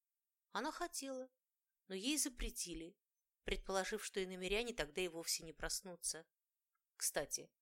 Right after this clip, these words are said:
когда я приходила сюда в первый раз и спрашивала Виверу о судьбе уснувших, она подтвердила,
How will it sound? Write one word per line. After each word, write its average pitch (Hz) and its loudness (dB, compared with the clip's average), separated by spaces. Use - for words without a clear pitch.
когда 170 2
я 175 8
приходила 175 0
сюда 170 0
в - -10
первый 170 0
раз 226 0
и - -8
спрашивала 160 2
Виверу 165 -2
о 160 -2
судьбе 160 -2
уснувших, - -2
она 185 2
подтвердила, 240 -6